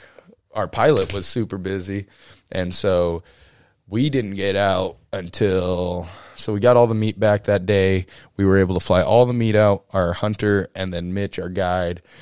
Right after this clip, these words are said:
and then me and Levi, uh, had to stay in camp one more night, which we didn't mind. We actually recorded a podcast that evening, which you guys will get to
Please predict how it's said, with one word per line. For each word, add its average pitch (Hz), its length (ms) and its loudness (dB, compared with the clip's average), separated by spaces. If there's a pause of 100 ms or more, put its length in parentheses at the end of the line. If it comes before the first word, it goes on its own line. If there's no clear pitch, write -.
(200)
and 90 120 -4
then 90 100 -4
me 95 140 -2
and 92 100 -4
Levi, 90 540 -2 (180)
uh, 85 400 -6 (240)
had 104 180 -4
to 87 60 -10
stay 90 240 -4
in 87 80 -8
camp 101 300 -6
one 98 140 -8
more 92 140 -6
night, 90 280 -6
which 135 160 -8
we 151 80 0
didn't 95 180 -2
mind. 92 280 -4
We 95 100 -4
actually 92 340 -4 (400)
recorded 139 480 4
a 131 60 2
podcast 123 560 4
that 117 160 0
evening, 113 340 -2
which 107 180 -6
you 101 60 -8
guys 98 240 0
will 101 80 -2
get 95 220 -4
to 87 220 -4